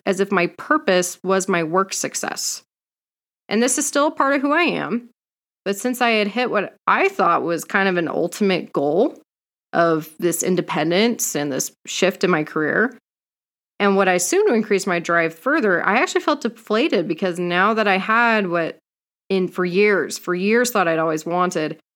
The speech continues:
it, I realized it wasn't all I wanted. So what was I supposed to do? So again, after taking some time to figure out what the heck had been going on, I realized I fell off because although I had accomplished something huge, I could finally,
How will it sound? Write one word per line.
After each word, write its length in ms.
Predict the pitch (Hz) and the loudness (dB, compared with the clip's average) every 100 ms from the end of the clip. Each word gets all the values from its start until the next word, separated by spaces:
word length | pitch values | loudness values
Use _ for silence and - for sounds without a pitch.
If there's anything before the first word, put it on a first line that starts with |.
| _ _ _ _ _ | _ _ _ _ _
it, 320 | - 175 165 _ _ _ | -2 -2 -2 _ _ _
I 60 | |
realized 460 | 175 180 220 220 208 | -2 2 2 2 2
it 260 | 185 - - | 0 0 -4
wasn't 500 | 185 311 208 131 - _ _ _ _ _ | 0 0 0 -2 -8 _ _ _ _ _
all 120 | 175 | 0
I 100 | 160 | 0
wanted. 420 | 147 113 110 - 113 | 0 -4 -6 -10 -8
So 160 | 175 | -2
what 120 | 185 | 0
was 100 | 185 | 0
I 80 | 165 | 0
supposed 300 | 156 143 156 | -4 -6 -8
to 60 | 156 | -4
do? 240 | 165 - - - _ _ _ - | -4 -6 -12 -20 _ _ _ -2
So 120 | 220 | 0
again, 340 | 220 233 190 | 2 2 4
after 200 | 190 202 | 2 0
taking 300 | 196 208 214 | 0 2 2
some 160 | 208 202 | 0 -2
time 240 | - 208 | 0 0
to 60 | 226 | 0
figure 300 | 220 185 180 | -2 0 2
out 140 | 170 | 2
what 120 | 147 | 0
the 60 | 170 | -4
heck 300 | - 202 196 | -2 -2 0
had 180 | 190 170 | -4 -2
been 120 | 170 | -4
going 200 | 160 160 | -2 0
on, 500 | 240 262 202 214 262 - - | 0 2 2 2 0 -6 -6
I 100 | 180 | -4
realized 460 | 185 262 302 277 | -2 0 0 0
I 140 | 202 196 | -2 0
fell 300 | 196 180 - | 0 0 2
off 320 | 226 233 233 | 0 0 -2
because 300 | 185 180 160 | -6 -6 -2
although 260 | 170 165 220 | -2 -2 -2
I 120 | 330 | 0
had 80 | 320 | 0
accomplished 500 | 226 233 220 214 - | 0 -2 0 -4 -4
something 340 | 214 208 180 | -4 -2 -4
huge, 560 | 180 247 220 127 - - _ _ _ _ | 0 2 2 0 -6 -14 _ _ _ _
I 80 | - | -10
could 200 | 196 190 | -4 -6
finally, 840 | - 220 214 226 240 240 240 233 | -2 2 2 2 2 2 2 0